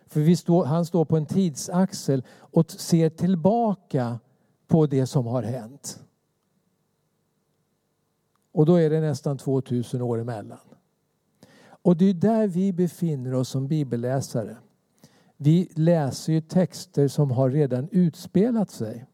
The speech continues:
åtminstone historiska texter. De har varit, det har redan pågått.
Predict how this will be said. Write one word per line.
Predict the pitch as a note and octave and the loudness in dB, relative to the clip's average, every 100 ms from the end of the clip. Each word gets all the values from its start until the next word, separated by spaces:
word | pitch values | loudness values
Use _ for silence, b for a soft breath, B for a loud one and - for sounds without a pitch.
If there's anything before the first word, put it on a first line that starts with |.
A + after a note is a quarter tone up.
| _ | _
åtminstone | F3 - D3 - C#3+ | -8 0 0 2 2
historiska | D3+ G3 G3 E3+ - B2+ | 2 4 2 2 -2 -6
texter. | B2+ A2 - B2 B2+ b b b b | -6 -8 -14 -16 -16 b b b b
De | D3+ D3 | 4 4
har | C3 D#3 C#3+ | 2 2 4
varit, | D3+ F3 C3+ E3+ F3 - | 2 2 0 0 -2 -2
det | |
har | C3+ | 0
redan | E3 C3+ D3 A#2+ | 0 0 -4 -2
pågått. | - E3 C3+ F3+ A2+ - - | 2 4 2 0 -2 -6 -20